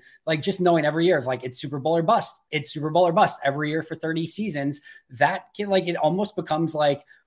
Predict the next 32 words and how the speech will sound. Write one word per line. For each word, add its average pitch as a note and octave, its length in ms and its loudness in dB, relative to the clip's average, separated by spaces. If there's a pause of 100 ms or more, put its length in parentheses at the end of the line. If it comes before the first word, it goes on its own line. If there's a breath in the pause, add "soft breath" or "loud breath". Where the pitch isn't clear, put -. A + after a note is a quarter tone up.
"Oh E3+ 80 -2
my C#3+ 140 2
God, D3 300 0
like, B2 200 -4
the, D#3+ 140 -10
the C3+ 80 -10
stakes D#3+ 340 -4
are E3 80 0
so D3+ 220 2
high, C#3+ 280 2
like, B2 220 -4
every C#3+ 240 -2
single D3 260 -4
time C#3+ 260 -2
you C3+ 60 -4
go B2+ 220 0
out." B2+ 300 4 (280 loud breath)
And D#3+ 120 0
I F3 80 4
will E3+ 120 0
also G#3 340 0
add D3+ 180 0
in C#3 140 0
this, C#3 360 -6 (300)
it's F3+ 220 -2
not A3 340 -2
like E3 380 4 (340)
those E3 280 0
thirty F3+ 280 0
years C3+ 640 -4 (240)
were, D3 640 -4
um, B2 480 -4